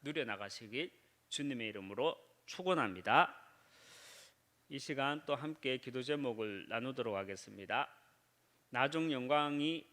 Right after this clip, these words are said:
크리라." 음, 계속해서 우리 하나교회를 기도하실 때 후대가 무너지는 시대를 살리고 또 후대를 세워나가는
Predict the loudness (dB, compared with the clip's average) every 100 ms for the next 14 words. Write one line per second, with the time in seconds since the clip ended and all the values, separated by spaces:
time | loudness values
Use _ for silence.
0 | -12 -8 -6 -6 -6 -10 -20 _ _ _
1 | _ -20 -20 -20 -20 _ -4 -2 -2 -2
2 | -2 0 -2 -4 -10 -8 -6 -6 -6 -4
3 | -4 -2 -2 -4 -4 -2 -4 -8 -8 -6
4 | -6 -10 _ _ _ _ _ _ _ _
5 | _ _ -6 0 4 4 4 -2 -4 -6
6 | -8 -8 -4 0 2 0 -2 _ _ -20
7 | -20 -20 -20 _ _ _ _ _ _ -12
8 | -4 -2 -2 -4 -8 -10 _ _ _ _
9 | _ _ _ _ _ _ -6 -6 -4 -4
10 | -2 0 0 -2 -2 0 -2 -6 -6 -8